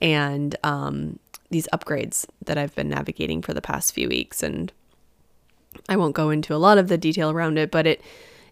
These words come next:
it really, you know, if you've ever worked with me or if we've spoken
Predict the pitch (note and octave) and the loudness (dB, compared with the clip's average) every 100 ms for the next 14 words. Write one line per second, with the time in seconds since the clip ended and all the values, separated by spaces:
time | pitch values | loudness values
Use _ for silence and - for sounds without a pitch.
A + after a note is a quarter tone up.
0 | - F3 E3 E3 D#3+ D#3 D#3 D#3+ D3+ D3+ | 0 2 2 4 4 4 4 2 0 -2
1 | E3+ _ _ _ _ - - - E3 D#3 | -6 _ _ _ _ -20 -6 0 2 2
2 | D#3+ E3 D#3+ D#3 E3 D#3 D3+ D3 F3+ F3 | 0 0 0 0 0 2 0 0 0 0
3 | F3 E3+ D#3+ D#3 D3 D3+ - D3+ C#3+ - | 0 -2 -2 -2 -2 -4 -4 -6 -6 -10
4 | - - E3 D3+ D3+ D3 D3 | -8 -4 -2 -2 -2 -2 -4